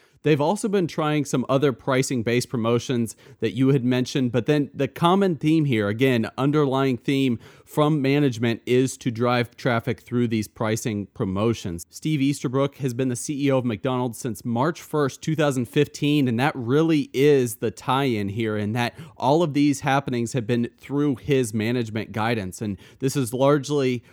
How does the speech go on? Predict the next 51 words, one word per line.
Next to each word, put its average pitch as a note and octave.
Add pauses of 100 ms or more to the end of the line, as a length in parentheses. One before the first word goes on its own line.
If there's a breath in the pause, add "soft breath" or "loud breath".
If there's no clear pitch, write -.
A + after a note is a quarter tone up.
(120)
one C3+
of C3+
the A#2+
other C3
things D3
that A#2
he's B2
done, C3+
along B2
with C3
the B2+
successful C3+
implementation A#2+
of G2+
the A2
all-day A#2
breakfast A#2+
campaign, A#2+ (300 loud breath)
and A2+
re-, C#3
as A2
recently D3
as A2+
two E3+
thousand C3+
sixteen, C#3
the A#2
all-day A#2+
breakfast A#2+
two C#3+
point A2+
oh A#2
campaign G#2 (280 loud breath)
that A2+
they A2+
had G#2+
talked A2+
about G#2+
during A2
December A2+
of F#2+
last G#2+
year A2
being G2
fully B2+
implemented G#2+
in A2
the G#2
U G#2
S G2
markets. G#2